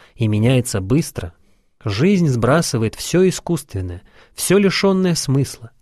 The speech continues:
Ложные обещания, даваемые человеком человеку, обнаруживаются теперь в полном смысле как заблуждение. Когда же мы с испугом оглядываемся кругом в поисках незыблемых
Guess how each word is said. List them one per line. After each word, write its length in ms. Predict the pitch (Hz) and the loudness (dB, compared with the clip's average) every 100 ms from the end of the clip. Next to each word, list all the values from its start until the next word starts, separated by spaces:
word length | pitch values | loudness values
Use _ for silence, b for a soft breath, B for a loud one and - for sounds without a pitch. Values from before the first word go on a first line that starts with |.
| b b b - | b b b -6
Ложные 520 | 107 143 143 147 147 | 2 2 4 2 2
обещания, 600 | 120 110 - 143 143 113 | 0 -2 0 0 2 0
даваемые 520 | 107 110 135 139 117 | 0 0 2 0 -2
человеком 520 | - 110 107 131 117 | -2 -2 0 -2 -2
человеку, 600 | 104 - 104 120 147 - B B B | -4 -4 -2 -2 -4 -8 B B B
обнаруживаются 840 | 113 113 131 175 202 175 175 - 156 | -2 2 4 4 4 4 2 0 -8
теперь 280 | 143 151 | -2 -2
в 120 | - - | -2 -2
полном 340 | 175 175 139 | 0 2 0
смысле 540 | - 143 175 - 101 b b - | 0 0 -2 -4 -8 b b -2
как 160 | 180 | -2
заблуждение. 840 | 156 170 156 143 110 107 95 90 85 _ _ _ _ _ | 0 0 0 -2 0 -2 -2 -6 -12 _ _ _ _ _
Когда 280 | 139 147 180 | -2 2 2
же 140 | 180 | 4
мы 100 | 208 | 2
с 120 | - | 0
испугом 480 | - - 208 170 147 | -2 -2 -2 0 0
оглядываемся 680 | 131 147 175 147 127 120 131 | 0 0 0 0 0 -2 -4
кругом 380 | 135 127 165 160 | -4 -2 0 -2
в 80 | - | -2
поисках 520 | 160 170 - 120 - | -2 0 -2 -6 -2
незыблемых 580 | 113 120 170 123 107 | -2 0 0 -2 -4